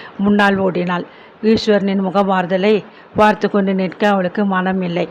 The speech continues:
சிறிது நேரம் யோசனை செய்து பார்த்த ஈஸ்வரன் ஒரு முடிவுக்கு வந்து விட்டவன் போல் தேவகியின் பக்கம் திரும்பி,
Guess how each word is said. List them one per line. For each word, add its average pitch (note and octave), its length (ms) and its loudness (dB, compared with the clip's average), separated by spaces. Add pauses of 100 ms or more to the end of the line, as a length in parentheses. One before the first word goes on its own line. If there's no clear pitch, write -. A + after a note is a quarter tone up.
(200)
சிறிது G#3 400 2
நேரம் G3 340 2
யோசனை F#3+ 420 -2
செய்து F3 340 -4
பார்த்த F3+ 360 -4
ஈஸ்வரன் F#3 500 -2 (340)
ஒரு G#3 200 4
முடிவுக்கு G3 480 2
வந்து F#3 240 0
விட்டவன் F#3 360 -4
போல் G#3+ 220 0
தேவகியின் F#3+ 600 -2
பக்கம் F3+ 360 -4
திரும்பி, F3+ 340 -2